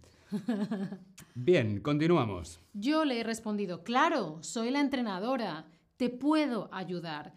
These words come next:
Speaker 1: Yo le he dicho a él, "Te puedo ayudar", ¿no? Mira, "Te puedo ayudar", o quizá "No le puedo ayudar", depende de cuál sea la pregunta. Pero yo le estoy hablando de tú,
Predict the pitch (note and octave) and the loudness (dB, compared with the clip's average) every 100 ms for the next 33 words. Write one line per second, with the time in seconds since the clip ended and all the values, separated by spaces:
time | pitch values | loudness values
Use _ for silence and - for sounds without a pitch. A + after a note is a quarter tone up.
0 | _ _ - G3 C4 C#4 C4+ C4 C4 C#4 | _ _ -10 -4 -2 0 0 0 0 -2
1 | - A3+ A3+ B3+ B3 - G#3+ F#3+ - C4+ | -2 -4 0 -2 -2 -2 -2 -2 -2 2
2 | D4 A#3+ F#3+ D#3+ E3+ E3 E3 D#3+ D#3 C#3 | 2 2 -2 -6 -8 -10 -8 -6 -6 -8
3 | D3+ E3+ A3 G3 _ E3+ E3 - - _ | -8 -8 -8 -10 _ -12 -10 -12 -18 _
4 | _ A#3+ A3 A3+ A#3 C4+ C#4 G#3+ - F#3+ | _ -2 -2 -4 -2 0 2 0 -4 -4
5 | G3+ G3 A3 - - - - B3 - F3+ | -4 -4 -6 -8 -20 -20 -6 -4 -4 -8
6 | - D4+ C4+ B3+ D4 - _ - F#3 G3 | -6 -2 0 -2 -4 -10 _ -6 -2 0
7 | F#3 C#3+ E3 B3+ B3+ F#3 D#3+ E3 D#3+ D3+ | -2 -4 -2 0 2 -2 -6 -10 -8 -10
8 | D3+ - - F3 F3 A3 B3 G#3+ E3+ D3 | -12 -14 -10 -10 -2 2 4 2 0 -8
9 | - - D#3 E3+ D3+ - - F#3 E3+ E3 | -14 -12 -8 -6 -8 -14 -6 -2 -2 -4
10 | E3 G3 E3+ E3 E3 F3 A#3 G#3 E3 D3+ | -6 -4 -4 -6 -8 -6 -4 -4 -6 -14
11 | - _ _ B3+ C4 C4 C4+ D4 B3+ C4 | -18 _ _ -4 -2 0 2 2 0 -4
12 | B3+ B3 B3+ B3 G3 - - D4 F3+ - | -4 -2 -2 -2 -4 -6 4 4 4 -6